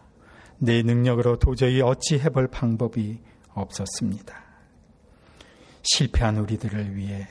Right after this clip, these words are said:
실패한 나를 위해 예수님께서 친히 마귀의 시험을 받으시고 선봉에서 우리를 위해 친히 유혹을 당하셨습니다. 시험 받으신 예수님께서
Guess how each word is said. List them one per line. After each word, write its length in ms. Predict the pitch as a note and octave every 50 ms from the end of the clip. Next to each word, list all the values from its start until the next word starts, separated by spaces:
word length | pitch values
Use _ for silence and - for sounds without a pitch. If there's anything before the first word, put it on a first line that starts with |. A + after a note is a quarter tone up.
| -
실패한 800 | - - - - - C3 A#2+ - - B2 - C3+ B2+ B2 B2+ B2+
나를 420 | B2 A#2+ G#2 D3 C#3+ D#3 E3 E3 D3+
위해 460 | D#3+ C3+ A#2+ A2 A2 A2+ A#2 - - - _ _ - - - - - - - B2+
예수님께서 920 | A2+ G#2 - - G#2+ G2 G2+ G2 - - G#2 - - - G2+ G#2 A2+ - - - - - - - - - - -
친히 360 | - - - - D#3 C#3 C3+ C3
마귀의 380 | C3+ C3 C3 A#2+ C3+ C3+ C3 B2+
시험을 380 | - - - C#3 B2 A#2+ B2 A2+
받으시고 760 | B2 A#2+ A#2 B2 A#2 - - - A2+ - A2+ G#2+ A2+ A2+ - - - - - - - - - - - -
선봉에서 720 | - - - D#3+ C#3+ B2+ B2 A#2 A2 A2 G#2+ - - A#2+
우리를 360 | G#2 G#2+ G#2 G#2 G2+ G2+ G2 F#2+
위해 280 | G2 F#2+ F#2+ F#2+ G2 G2+ - - - - - -
친히 340 | - - - A#2 G#2 F#2+ F#2+
유혹을 520 | F#2 F#2 F#2+ F#2 F2 - - F#2 F2+ F#2+
당하셨습니다. 1120 | - - - - - G2 F#2+ - G2+ - - - - A2+ G#2+ - - - - - - - - - - _ _ _ _ _ - - - - - - - - - - - - - -
시험 280 | - - - B2+ A#2 A#2
받으신 400 | A#2 A#2 - B2 - - B2 A#2
예수님께서 920 | A#2 A#2+ - - C3 A#2+ B2 A#2 - C3 - - D3 B2+ B2+ C3+ C3+